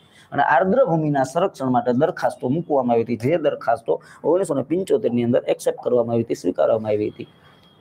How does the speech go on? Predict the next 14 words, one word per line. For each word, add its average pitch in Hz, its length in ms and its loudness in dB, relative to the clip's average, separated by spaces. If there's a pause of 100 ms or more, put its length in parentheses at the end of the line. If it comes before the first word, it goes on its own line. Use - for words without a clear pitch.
(640)
Clear, 127 260 6
exact? 131 300 2 (800)
Okay, 135 240 2
ready? 131 240 0 (120)
હાલો 123 120 6
આગળ 127 160 4
વાત 127 220 2
વધારીએ 123 300 4
હવે. 127 140 0 (1160)
ચલો, 123 180 4
ઓકે, 131 260 0 (420)
આગળ 135 240 6
વાત 135 260 4
વધારીએ. 127 400 2